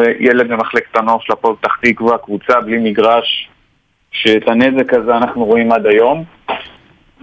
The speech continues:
יותר מזה, האירוע הזה של הבית כנסת, זה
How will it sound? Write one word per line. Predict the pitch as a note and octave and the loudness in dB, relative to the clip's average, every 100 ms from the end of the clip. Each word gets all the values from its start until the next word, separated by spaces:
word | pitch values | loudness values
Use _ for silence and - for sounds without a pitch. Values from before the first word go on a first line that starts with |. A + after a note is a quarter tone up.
| - - | -16 -2
יותר | A#2 - E3+ F#3+ | 0 2 0 2
מזה, | E3+ B2+ D#3 C#3+ | -2 2 4 4
האירוע | C3 C3 D#3+ | 2 2 2
הזה | C#3 | 0
של | C3+ B2 | -4 -4
הבית | A#2 A2+ - | -2 -2 -2
כנסת, | C#3 C#3 - A#2+ G2+ | -2 -2 0 -2 0
זה | G#2+ A2+ A2+ | 2 4 6